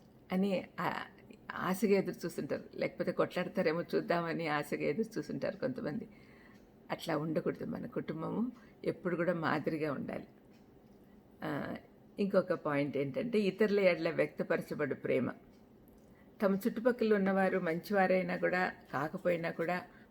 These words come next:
వాళ్ళ పట్ల మనం ప్రేమ చూపించాలి. అది దేవుడు చెప్పే మాట. ఆ, క్రైస్తవ కుటుంబం వారిని ప్రేమించాలి. పొరుగువారి ఎడల యథార్థమైన శ్రద్ధ చూపడం ద్వారా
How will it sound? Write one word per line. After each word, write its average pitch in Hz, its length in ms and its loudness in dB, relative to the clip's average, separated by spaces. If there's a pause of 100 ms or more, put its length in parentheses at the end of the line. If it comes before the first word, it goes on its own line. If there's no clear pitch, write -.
వాళ్ళ 160 140 0
పట్ల 156 280 -4
మనం 156 240 -2
ప్రేమ 139 300 2
చూపించాలి. 143 600 -8 (340)
అది 160 140 -2
దేవుడు 160 460 -2
చెప్పే - 220 -4
మాట. 135 340 -4 (960)
ఆ, 151 300 -6 (540)
క్రైస్తవ 208 360 8
కుటుంబం 190 540 2
వారిని 156 260 0
ప్రేమించాలి. 160 680 -2 (840)
పొరుగువారి 214 440 8
ఎడల 170 420 2 (1300)
యథార్థమైన 190 840 2
శ్రద్ధ 156 380 2
చూపడం 165 680 0
ద్వారా 151 460 0